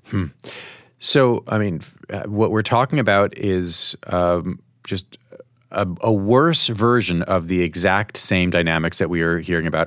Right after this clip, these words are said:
on Mount Rainier, which I guess makes sense given that we're talking about a, a significantly lower elevation mountain on Hood and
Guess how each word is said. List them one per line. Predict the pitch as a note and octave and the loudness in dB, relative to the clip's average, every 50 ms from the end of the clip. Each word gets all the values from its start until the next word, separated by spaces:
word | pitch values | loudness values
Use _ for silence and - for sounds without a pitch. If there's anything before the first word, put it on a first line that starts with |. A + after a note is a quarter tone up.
| - | -2
on | D#2+ D#2 D#2+ D#2 D#2 | -2 -4 -4 -4 -2
Mount | D2+ E2 E2 - | -4 -4 -4 -2
Rainier, | - F#2 A2+ B2+ A#2 | 0 0 2 2 2
which | G#2+ G2+ - - | 2 0 0 0
I | F#2 | -2
guess | E2+ - G#2 G2+ - - | 2 2 2 2 2 0
makes | A2+ G#2 G#2 - - | 0 0 0 0 0
sense | - D3 A#2+ G2+ F#2 - | 0 0 0 0 -2 -4
given | - G2+ E2+ F2+ | -4 -2 -2 0
that | F2 E2 - - | -2 -2 -2 -4
we're | F2 F2+ | -6 -4
talking | - F#2 F2 E2+ F2+ F2 | -2 -2 -2 0 0 -2
about | D#2+ E2+ E2+ E2 - - - | 0 0 0 -2 -2 -4 -2
a, | F2 F2 E2+ E2+ - - | 0 0 2 0 0 -2
a | - | -6
significantly | F#2+ - - - G#2+ F#2+ G2+ G#2 G#2+ G#2+ - B2+ A2 G2 | -6 -6 -4 -4 -2 0 2 2 2 2 2 0 0 0
lower | F#2 F2 E2+ F#2 G#2 G#2+ A2 A#2 | 0 0 2 2 4 4 4 4
elevation | A#2 F#2+ G2+ G2 F#2 E2+ F2 E2+ E2 - - F2+ E2+ | 4 2 2 2 2 2 2 0 0 0 -2 -2 0
mountain | E2 D#2+ D#2+ - D2+ D#2+ E2 E2 - - - | 0 0 0 -2 -4 -4 -4 -4 -6 -6 -6
on | D#2+ D#2 D#2 D#2 | -6 -4 -4 -6
Hood | D2 D#2+ D2+ D2 D#2+ F2+ G#2 G#2 - - | -6 -4 -2 0 0 0 0 -2 -4 -4
and | - F2+ F2 F2+ F#2+ G2 G2 F#2+ | -2 0 0 2 2 0 0 -2